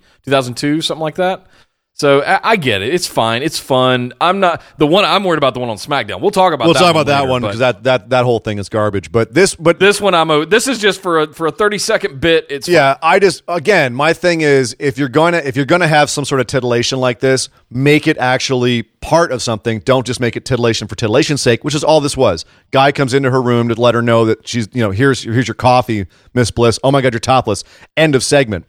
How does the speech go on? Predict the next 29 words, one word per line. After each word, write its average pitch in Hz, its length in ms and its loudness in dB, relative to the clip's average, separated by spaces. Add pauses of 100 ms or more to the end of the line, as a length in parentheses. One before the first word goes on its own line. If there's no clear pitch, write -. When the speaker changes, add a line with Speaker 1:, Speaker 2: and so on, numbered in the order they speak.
(240)
Speaker 2:
Had 139 200 0
nothing 156 240 0
to 143 60 -2
do 135 100 0
with 139 120 2
anything 123 280 -2
else. 131 260 2
Had 120 80 -4
nothing 120 180 -4
to 113 60 -2
do, 110 420 0 (340)
like, 113 240 0
did 147 140 2
not 147 160 2
connect 143 160 -4
to 117 80 -12
the 117 60 -6
story. 104 320 0
It - 20 -2
was 104 140 0
just 113 240 0
Alexa 117 340 2
Bliss 113 220 2
topless 107 360 -2
segment. 82 360 -6
And 120 220 -2
that 143 260 2
is, 104 180 -8
like, 107 280 -2